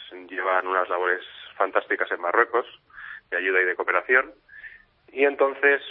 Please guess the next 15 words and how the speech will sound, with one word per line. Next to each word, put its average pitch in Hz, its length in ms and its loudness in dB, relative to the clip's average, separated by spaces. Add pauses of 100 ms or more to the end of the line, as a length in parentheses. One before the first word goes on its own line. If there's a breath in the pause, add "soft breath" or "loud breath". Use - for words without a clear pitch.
(120)
pues, 107 840 0 (240)
eh, 95 260 -8
bueno, 90 200 -10 (100)
entre, 92 300 -4
entre 92 200 -2
ellos 98 160 0
y 104 60 -8
nosotros, 101 420 -2
pues, 92 140 -4
damos 92 240 -4
la 92 80 -4
posibilidad 95 480 2
de 98 140 0
que 95 100 -4
los 85 140 -6